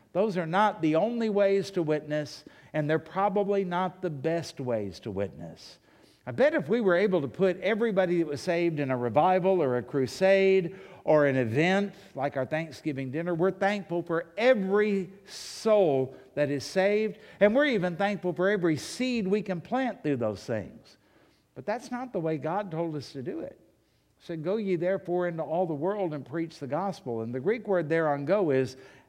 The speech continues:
going, preach the gospel. It's everywhere. It's anywhere. It's not just, "I'm gonna go on a short-term mission trip." It's, "I'm going to work. How, who can I share with today?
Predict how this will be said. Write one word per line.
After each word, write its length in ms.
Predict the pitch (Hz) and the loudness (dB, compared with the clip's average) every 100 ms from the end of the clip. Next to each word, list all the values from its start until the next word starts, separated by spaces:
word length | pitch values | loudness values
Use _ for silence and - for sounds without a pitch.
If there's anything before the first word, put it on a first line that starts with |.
| - 131 | -12 2
going, 720 | 175 208 165 123 104 85 - _ _ _ - | 6 6 6 2 -2 -10 -14 _ _ _ -2
preach 380 | 151 131 110 | 0 0 -2
the 100 | - | -4
gospel. 580 | 117 113 101 - 90 - _ _ - | 0 2 2 -4 -14 -16 _ _ -8
It's 320 | 220 220 - | -4 -4 0
everywhere. 640 | 269 294 294 185 131 101 | 0 2 0 2 2 2
It's 160 | 160 233 | 0 0
anywhere. 480 | 285 262 135 113 | 0 0 2 2
It's 220 | 123 160 190 | 0 -2 -2
not 260 | 240 226 | -2 -2
just, 400 | 135 214 214 - - - - | 0 2 2 -2 -16 -8 -2
"I'm 120 | 147 | 2
gonna 180 | 180 170 | 4 6
go 180 | 180 | 6
on 140 | 180 160 | 6 2
a 60 | |
short-term 580 | 139 180 190 - 165 156 | 0 2 2 0 -4 -4
mission 340 | 180 220 202 151 | -6 -6 -8 -6
trip." 300 | 156 160 160 | -2 -2 -2
It's, 180 | 139 | -4
"I'm 140 | 139 147 | -4 -2
going 260 | 220 247 | 0 0
to 80 | 214 | 2
work. 380 | 202 254 196 135 | 4 4 4 0
How, 240 | 139 151 127 | -4 -4 -4
who 140 | 160 202 | -4 -4
can 180 | 175 156 | -4 -8
I 80 | |
share 300 | 131 - 156 | -8 -8 -6
with 260 | 151 127 - | -6 -6 -8
today? 340 | 117 104 101 | -8 -4 -4